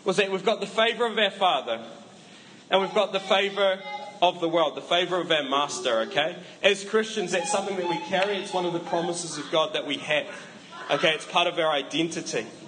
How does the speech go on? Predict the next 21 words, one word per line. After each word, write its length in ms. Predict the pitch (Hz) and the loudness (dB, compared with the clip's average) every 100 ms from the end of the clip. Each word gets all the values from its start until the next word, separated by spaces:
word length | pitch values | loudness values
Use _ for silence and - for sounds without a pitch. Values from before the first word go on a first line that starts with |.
| - - - - - - - - - - - - - | -18 -18 -20 -20 -20 -16 -14 -14 -14 -18 -20 -20 2
But 120 | 214 | 4
as 160 | 247 240 | 4 2
we 160 | 240 | 0
all 140 | 233 220 | 2 2
know, 200 | 220 208 | 2 2
and, 100 | 208 | 0
uh, 400 | 220 185 190 175 180 | -2 2 2 2 2
as 220 | 220 220 | 0 2
most 280 | 220 214 190 | 0 0 -2
of 60 | |
us 180 | 190 190 | 0 2
know, 240 | 190 185 | 4 4
when 140 | 165 190 | 2 -2
it 120 | 185 | 0
come 240 | 202 233 226 | 0 0 2
to, 380 | 240 202 180 | 2 2 2
um, 200 | 190 180 | 2 2
living 280 | 180 208 208 | -2 0 2
in 80 | 196 | 0
Potiphar's 520 | - 202 208 208 - | 2 0 2 -2 0
house, 560 | - 190 135 - - - | 2 2 2 -4 -8 -8